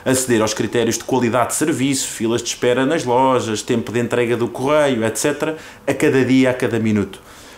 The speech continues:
Ah, pretendemos, pretendemos também, com estas soluções, poder,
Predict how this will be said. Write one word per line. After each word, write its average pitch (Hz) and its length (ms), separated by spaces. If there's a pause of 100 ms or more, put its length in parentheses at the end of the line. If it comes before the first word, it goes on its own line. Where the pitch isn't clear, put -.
(140)
Ah, 123 260 (280)
pretendemos, 160 400
pretendemos 135 640
também, 104 280
com 120 140
estas 120 240
soluções, 117 500
poder, 143 440